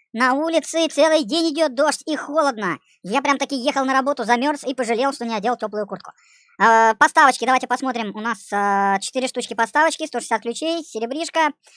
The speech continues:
И что у нас там за призы будут? Я забыл, наверное, новые пушки-пульсары. Так, что-то странное происходит. Окей, откроем, э, у нас, значит, какой сундук? Э, Мастер Лиги. Так, не понял.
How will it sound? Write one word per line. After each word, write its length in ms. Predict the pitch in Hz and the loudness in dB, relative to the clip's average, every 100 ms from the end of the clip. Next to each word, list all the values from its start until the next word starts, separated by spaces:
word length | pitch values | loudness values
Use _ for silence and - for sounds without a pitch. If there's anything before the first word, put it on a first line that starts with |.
| _ | _
И 280 | 269 349 285 | -2 -2 -2
что 140 | - 359 | -2 0
у 60 | |
нас 160 | 349 - | 0 2
там 180 | 311 302 | 0 2
за 140 | 294 | 0
призы 360 | 302 302 294 320 | 0 -2 -2 -2
будут? 320 | 311 294 - _ _ _ - | -2 -4 -8 _ _ _ -4
Я 140 | 262 | 0
забыл, 260 | 262 277 294 | 2 2 2
наверное, 220 | 302 311 | 2 2
новые 220 | 311 302 | 0 0
пушки-пульсары. 680 | 302 - 285 277 311 247 156 _ _ _ _ _ _ _ _ _ _ _ _ _ _ _ _ _ | -2 -6 -8 0 4 4 0 _ _ _ _ _ _ _ _ _ _ _ _ _ _ _ _ _
Так, 160 | - 196 | -2 0
что-то 420 | - 311 294 294 - | 0 0 2 0 -2
странное 400 | 294 269 214 202 | 0 0 0 -4
происходит. 420 | 220 - 285 208 _ _ _ _ _ _ _ _ _ _ _ _ _ _ _ _ _ _ _ | -6 -2 -2 -4 _ _ _ _ _ _ _ _ _ _ _ _ _ _ _ _ _ _ _
Окей, 300 | 285 285 262 | -2 4 4
откроем, 420 | 285 339 320 294 | 4 6 6 4
э, 580 | 247 262 262 262 262 269 | 4 6 6 4 2 0
у 40 | |
нас, 260 | 269 277 - | 0 0 -2
значит, 400 | 220 220 262 - | -10 -8 -6 -8
какой 240 | - 254 240 | -6 -4 -4
сундук? 320 | 214 208 196 - _ _ _ 208 | -6 -10 -10 -16 _ _ _ 0
Э, 220 | 220 226 | 2 4
Мастер 300 | 285 - 269 | 4 2 -4
Лиги. 320 | 247 160 92 _ _ _ _ | -6 -8 -14 _ _ _ _
Так, 200 | 175 147 | -14 -12
не 220 | 170 208 | -8 -8
понял. 340 | 214 185 165 | -6 -8 -8